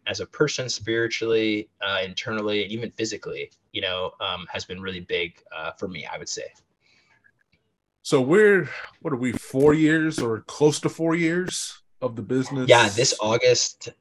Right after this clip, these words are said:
Speaker 1: yeah, this August will be four, uh, four years on the bus-, in the business. Yeah,
Speaker 2: Has
Speaker 1: it's
Speaker 2: it
Speaker 1: flying
Speaker 2: grown?
Speaker 1: by. I can't believe it.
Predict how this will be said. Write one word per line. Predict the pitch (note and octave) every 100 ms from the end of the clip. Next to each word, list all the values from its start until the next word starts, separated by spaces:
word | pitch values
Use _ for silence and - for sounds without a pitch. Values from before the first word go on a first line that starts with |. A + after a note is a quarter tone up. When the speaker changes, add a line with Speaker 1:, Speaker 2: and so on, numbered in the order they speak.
| -
Speaker 1:
yeah, | A2 G#2 -
this | A#2 -
August | A2 A2 A#2 -
will | G#2+
be | G2 F2
four, | - _ - A2 G#2+ A2 G#2+ G#2 G#2 -
uh, | G2 F#2 F2
four | - A2+ G#2+
years | G#2 G2+ G2+
on | F#2+
the | F2
bus-, | - D#2 D2 -
in | F2 F#2
the |
business. | - F2 E2 - - - - - - - _ - - - - -
Yeah, | -
Speaker 2:
Has | B2+ D3 C#3
Speaker 1:
it's |
Speaker 2:
it |
Speaker 1:
flying | B2 G#2 G#2+ C3
Speaker 2:
grown? | D3+ D3+
Speaker 1:
by. | - - - -
I | - F2
can't | - G2+ G2+ G2 -
believe | - F#2 F#2 F2+ E2+
it. | - - - -